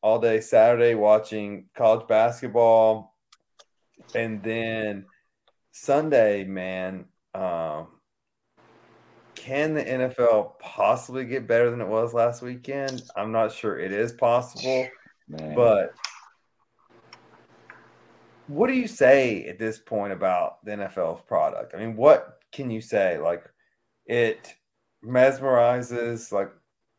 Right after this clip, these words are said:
Speaker 1: as high as it is, and it, like, I'd still buy their stock. Like, it's,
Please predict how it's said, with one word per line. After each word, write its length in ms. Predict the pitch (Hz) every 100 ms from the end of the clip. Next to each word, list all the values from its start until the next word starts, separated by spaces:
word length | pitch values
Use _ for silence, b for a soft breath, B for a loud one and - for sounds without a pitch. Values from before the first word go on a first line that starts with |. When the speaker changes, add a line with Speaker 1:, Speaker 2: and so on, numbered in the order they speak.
| _ _ _ - - -
Speaker 1:
as 380 | 127 143 147 - - _ _ _ _
high 340 | 123 131 175
as 180 | 170 135
it 100 | 139
is, 640 | 123 107 92 76 78 - - - - - _ _ _ _ _ -
and 460 | 113 113 110 101 - _ _ _ _ _ _ - _
it, 180 | 120 - -
like, 160 | 147 - _ _ -
I'd 240 | 165 190
still 320 | - - 214
buy 280 | 160 135 127
their 140 | 110 104
stock. 520 | - 92 76 - -
Like, 180 | 104 -
it's, 360 | - 175 -